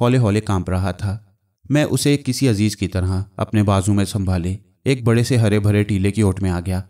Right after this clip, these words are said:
मैं सब्जे के फर्श पर बैठ रहा और उसका सर प्यार से अपने जानू पर रख लिया। चांद की सुनहरी किरणों में मैंने उसके चेहरे को देखा जिस पर दुख की परछाइयां रक्स कर रही थीं और आंसुओं की एक झालर सी दराज पलकों पर लरज रही थी।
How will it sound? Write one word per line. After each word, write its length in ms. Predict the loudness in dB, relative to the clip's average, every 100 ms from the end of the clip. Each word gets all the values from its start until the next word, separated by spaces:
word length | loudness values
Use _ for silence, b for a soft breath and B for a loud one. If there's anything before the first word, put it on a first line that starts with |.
| _ _ _ _ -4
मैं 220 | 0 2
सब्जे 300 | 0 0 0 -2
के 100 | -2
फर्श 280 | 0 -2 -2
पर 160 | -2
बैठ 240 | -2 -2 -4
रहा 200 | -4 -4 -6 -2
और 100 | -2
उसका 220 | -2 -4
सर 180 | -2 -2
प्यार 240 | 0 -2
से 120 | -2
अपने 220 | -2 0 0
जानू 260 | 2 2
पर 140 | 2 0
रख 160 | -2
लिया। 220 | -4 -4 -6 _ _ _ _ -2
चांद 240 | 0 0
की 120 | 0
सुनहरी 320 | 0 2 2 0
किरणों 320 | -2 -2 -2
में 180 | -2 -2 -2
मैंने 140 | 0
उसके 200 | 0 -2
चेहरे 260 | -2 -2 -2
को 120 | -2
देखा 320 | -4 -4 -4 -4 -6 -4
जिस 140 | -2
पर 160 | 0 0
दुख 280 | 0 -2 -2
की 120 | -2
परछाइयां 500 | 0 -2 0 0 0
रक्स 160 | -2 -4
कर 140 | -2
रही 200 | 0 -2
थीं 220 | -4 -6 -8 _ _ _ _ 0
और 160 | 0
आंसुओं 480 | 2 0 -2 2 0
की 100 | 2
एक 100 | 0
झालर 380 | 2 2 2 -2
सी 160 | -2 -6 -6 -2
दराज 260 | 2 2 0
पलकों 340 | -2 0 0
पर 160 | 0 0
लरज 280 | 0 0
रही 260 | -2 -2 -4
थी। 200 | -4